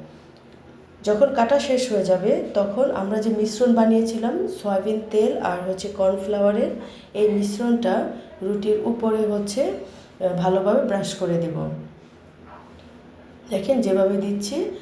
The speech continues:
আপনারা চাইলে একটা ব্রাশের মা-, মাধ্যমে ওটাকে মিক্স করতে পারেন। তারপর দুই পাশ থেকে এটাকে ফোল্ড করে নিব, ভাঁজ করে নিব। দেখেন আমি, আমি যেভাবে ভাঁজ করছি ঠিক এভাবে হচ্ছে ভাঁজ করে নেবেন।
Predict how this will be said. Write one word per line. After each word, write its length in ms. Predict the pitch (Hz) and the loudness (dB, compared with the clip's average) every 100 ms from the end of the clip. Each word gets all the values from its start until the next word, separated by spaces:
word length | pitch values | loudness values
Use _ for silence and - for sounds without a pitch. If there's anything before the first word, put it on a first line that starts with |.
| - | -12
আপনারা 340 | 180 170 196 196 | -10 -6 -4 -4
চাইলে 220 | 208 202 | -2 0
একটা 180 | 202 214 | 0 0
ব্রাশের 500 | 175 180 175 208 208 | 2 0 0 0 2
মা-, 440 | 202 202 202 - | 2 2 -2 -2
মাধ্যমে 500 | 202 196 220 226 277 | -2 0 -2 -2 -2
ওটাকে 300 | 214 190 277 | -2 -2 -4
মিক্স 360 | 254 202 - - | 0 0 0 -6
করতে 300 | 185 - 175 | -8 -6 -2
পারেন। 300 | 170 165 165 - - - - - - - | 0 0 -2 -4 -14 -20 -20 -20 -20 -8
তারপর 260 | 196 202 247 | -6 -2 -2
দুই 280 | - 196 233 | 0 -2 2
পাশ 300 | - 262 - - | 4 4 0 -4
থেকে 200 | 254 254 | -4 0
এটাকে 320 | 226 226 285 | 0 0 -2
ফোল্ড 360 | - 208 196 202 | -2 0 0 -2
করে 180 | 202 185 | -2 -2
নিব, 320 | 170 156 156 - - - | -2 -2 -4 -8 -12 -6
ভাঁজ 240 | 196 196 | -4 -4
করে 240 | - 180 160 | -2 -2 0
নিব। 280 | 151 156 156 | 0 -2 -4
দেখেন 380 | 175 170 285 370 - - - - - - - - - - - | -6 0 0 0 -6 -14 -20 -20 -20 -20 -20 -20 -16 -14 -12
আমি, 220 | - 233 240 233 - - - - - - - - - - 85 82 - - - - - - - - | -6 -4 -4 -12 -16 -20 -20 -20 -20 -20 -20 -20 -20 -20 -20 -20 -20 -20 -20 -20 -20 -20 -20 0
আমি 200 | 202 233 | 4 6
যেভাবে 360 | 247 240 240 | 4 2 4
ভাঁজ 320 | 233 226 202 - | 4 2 0 -2
করছি 380 | 190 196 - - | -6 -4 -6 -6
ঠিক 240 | 240 233 190 | -6 -6 -4
এভাবে 380 | 170 208 208 208 | -4 -2 -2 -2
হচ্ছে 320 | 202 202 269 | -4 -2 -2
ভাঁজ 280 | 196 175 - | -2 -6 -6
করে 140 | 160 | -4
নেবেন। 320 | 156 156 - | -2 -2 -2